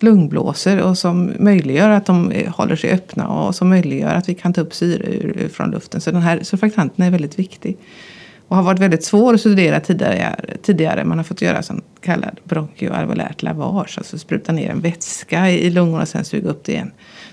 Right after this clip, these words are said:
Nu kan vi samla surfaktant i utandningsluft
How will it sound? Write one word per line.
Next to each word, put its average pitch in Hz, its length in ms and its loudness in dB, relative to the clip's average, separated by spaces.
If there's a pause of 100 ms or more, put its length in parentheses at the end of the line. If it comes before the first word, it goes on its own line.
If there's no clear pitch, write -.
Nu 196 160 4
kan 226 200 4
vi 208 80 8
samla 185 440 4
surfaktant - 880 -4 (360)
i - 220 0
utandningsluft - 960 -4